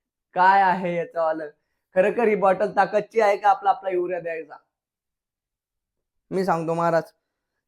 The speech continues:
नंतर तुम्ही तुमचा निर्णय घ्या, तुम्ही सावध आहात. तर महाराज, नॅनो युरिया द्यायचा का युरियाची बॅग द्यायची, तर आपण याची काही गोष्टी जाणून घेऊ.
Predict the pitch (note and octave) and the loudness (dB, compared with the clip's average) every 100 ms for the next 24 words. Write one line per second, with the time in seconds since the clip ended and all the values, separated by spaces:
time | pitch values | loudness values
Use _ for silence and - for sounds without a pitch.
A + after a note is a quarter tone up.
0 | - E3 F3+ F#3+ G3+ G#3 G#3 G3+ G3+ G#3 | -8 -4 -2 0 -2 -2 -2 -6 -8 -8
1 | F#3+ F#3 G#3 G3 F#3+ F#3+ F#3 F#3 F#3+ - | -8 -8 -4 4 10 10 8 -4 -8 -4
2 | D#3 F3 G3 _ - G3+ F3+ G3 G3 - | -2 0 -2 _ 0 2 4 4 2 -4
3 | _ _ _ _ _ _ _ _ _ _ | _ _ _ _ _ _ _ _ _ _
4 | _ _ _ _ _ - - - _ _ | _ _ _ _ _ -20 -20 -20 _ _
5 | _ - - _ _ - _ _ _ _ | _ -20 -20 _ _ -20 _ _ _ _
6 | _ _ _ _ _ - _ - A#3+ B3+ | _ _ _ _ _ -20 _ 0 4 6
7 | B3 B3+ A#3 - - _ _ _ _ _ | 8 8 8 0 -18 _ _ _ _ _
8 | _ _ _ _ _ _ _ _ _ _ | _ _ _ _ _ _ _ _ _ _
9 | _ _ _ G#3+ C4 D#4 D#4+ C#4+ C4 A#3+ | _ _ _ 2 6 8 8 6 8 8
10 | G#3 G3 A3 C#4+ - - _ _ D4 D#4 | 8 4 4 4 2 -14 _ _ 0 2
11 | D4+ C#4+ A3 A3 G#3+ F#3+ G3 F#3+ - D#3+ | 6 6 6 2 0 0 -4 -6 -10 -20
12 | _ _ _ _ - C4+ C4+ C#4 C#4 B3+ | _ _ _ _ -2 6 6 6 2 0
13 | B3 B3 C4 G#3+ G#3+ G#3+ A#3 G3 G3 A3 | 0 4 4 4 2 0 -2 2 2 0
14 | G#3 F3 | -6 -10